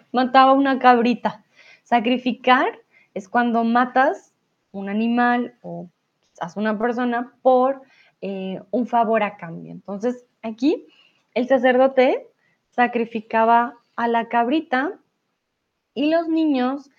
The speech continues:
salían a azotar a las mujeres, ¡piu!, con la piel de los animales. Y esto se supone les iba a dar más fertilidad, ¿vale?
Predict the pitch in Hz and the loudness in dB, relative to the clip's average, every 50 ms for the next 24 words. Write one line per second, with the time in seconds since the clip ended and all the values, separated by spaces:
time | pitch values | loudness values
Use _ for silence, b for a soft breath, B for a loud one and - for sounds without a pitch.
0 | b b b b _ _ 233 226 233 226 220 226 226 226 226 233 233 - - 180 | b b b b _ _ -6 -4 -4 -2 -2 -2 -2 -2 -2 -4 -6 -10 -10 -10
1 | 196 190 190 - 196 185 - - 214 226 233 254 262 254 254 247 269 269 - - | -10 -10 -12 -14 -16 -12 -4 -2 0 2 2 2 2 0 0 -2 -4 -6 -6 -6
2 | 262 247 208 196 214 262 262 _ _ _ _ - - - - - _ _ _ _ | -6 -6 -4 -6 -8 -10 -12 _ _ _ _ -20 -20 -20 -20 -20 _ _ _ _
3 | _ _ _ _ _ _ _ _ _ _ _ _ _ - 277 277 277 269 262 262 | _ _ _ _ _ _ _ _ _ _ _ _ _ -4 -2 -2 0 0 -2 -2
4 | 262 - 240 226 226 226 233 226 233 _ 190 202 214 202 202 202 190 196 - 190 | -4 -4 -4 -2 -2 -2 -4 -6 -10 _ -10 -8 -8 -8 -8 -10 -12 -12 -12 -10
5 | 190 190 185 185 185 196 202 202 196 180 - - - - - _ _ _ _ _ | -10 -8 -8 -8 -8 -8 -8 -8 -10 -12 -16 -20 -20 -20 -20 _ _ _ _ _
6 | _ _ _ _ _ _ _ _ _ _ _ _ _ 220 247 254 254 254 254 - | _ _ _ _ _ _ _ _ _ _ _ _ _ -2 0 0 0 0 -2 -6
7 | 285 269 294 285 269 311 277 277 - 277 277 269 262 262 269 254 247 254 - 214 | -4 -4 -4 -2 -2 -4 -4 -2 0 0 0 0 0 0 -2 -2 -4 -4 -4 -4
8 | 214 214 214 208 208 208 208 208 208 202 196 190 - _ _ _ _ _ - 208 | -2 -2 0 0 -2 -4 -4 -4 -6 -6 -8 -10 -12 _ _ _ _ _ -10 -10
9 | 196 196 - - 202 190 190 175 180 170 180 175 170 - _ _ _ _ _ _ | -10 -10 -12 -12 -10 -10 -10 -12 -12 -14 -14 -16 -16 -20 _ _ _ _ _ _
10 | _ _ _ _ _ _ _ _ _ _ _ _ _ _ _ _ - 180 185 180 | _ _ _ _ _ _ _ _ _ _ _ _ _ _ _ _ -20 -16 -10 -8
11 | 202 285 440 480 | -6 -6 -6 -8